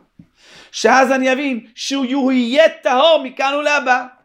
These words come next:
מה זה וטהר? כאילו יש משהו שהוא טהור גם מעיקרו, שהוא בכלל לא היה צריך. מה? מפריאה ופרימה דמעיקרא,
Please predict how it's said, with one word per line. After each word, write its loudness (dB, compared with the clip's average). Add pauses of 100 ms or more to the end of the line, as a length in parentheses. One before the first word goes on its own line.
(2250)
מה -2
זה 0
וטהר? -2 (1400)
כאילו -2
יש 2
משהו -8 (1200)
שהוא -4
טהור 6
גם -2
מעיקרו, 0
שהוא -6
בכלל 0
לא 2
היה 0
צריך. -8 (360)
מה? 0 (140)
מפריאה 2
ופרימה 0
דמעיקרא, -2